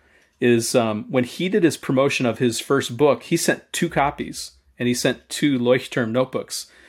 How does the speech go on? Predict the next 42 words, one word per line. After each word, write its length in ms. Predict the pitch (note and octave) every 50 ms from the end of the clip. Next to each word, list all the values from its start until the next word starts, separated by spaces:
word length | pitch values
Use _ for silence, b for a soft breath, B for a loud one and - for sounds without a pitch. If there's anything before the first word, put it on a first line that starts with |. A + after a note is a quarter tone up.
| b b b b b
The 80 | - B2+
idea 240 | A#2+ A#2+ D#3 F3+ F3+
was 280 | D3 B2+ B2+ B2 -
you 60 | C#3 B2+
keep 340 | - - E3 D3+ - -
one 200 | B2 C3 D3 D3+
book 240 | C3 E3 E3 E3 -
and 180 | D3 B2 A#2 A#2+
one 180 | C3 C3+ C3+
notebook 320 | C3 C#3 C3+ - C#3+ C3+ -
for 120 | - B2+
yourself, 580 | A#2 A2 G#2 - - F#3 E3 C3+ A#2 A2+ - - -
and 100 | D3 C3
then 140 | B2+ B2 B2
you 100 | A#2 A2+
give 320 | A2+ - - C#3 C#3 B2
the 140 | B2 A#2 A#2
other 160 | A#2 A#2 A2+
one 260 | G#2 G#2 G#2+ G#2+ G#2
to 100 | - -
someone 360 | A#2+ - - B2+ A2+ A2+ A2+ A2+
you 120 | A2 A2
think 380 | - - B2 G#2+ G#2+ - _ _ _ _ -
would 100 | A#2+ A#2+
like 240 | C3 D3+ F3 E3+ -
it, 240 | A#2 - - _ b b b b b b b b b
right? 200 | - B2+ C3+ C#3
So 140 | - - C#3+
now 240 | B2+ C3 C#3 D3 C#3
it's 160 | B2+ B2 -
coming 300 | - - D3+ D3 D3 C#3+
from 200 | - - B2+ A2
a 40 | G#2+
trusted 480 | - - - B2 B2 - - A#2+ G2+
friend. 520 | - - - D3+ D3+ B2+ A2 A2 A2 G#2 - b b b b b b b b b
So 160 | - - C#3
it 80 | B2+ B2
already 520 | - C#3+ D3 D3 C#3+ D3 D3+ D3+ D3+ C#3
comes 380 | - - - D3 C#3 C3+ B2 B2 C3
with 120 | B2+ B2
some, 440 | - - D3+ B2+ A#2 A2+ A2+ A2+ A#2
um, 480 | - C#3+ A#2+ A2+ A2+ A2 A2 G#2+ A2+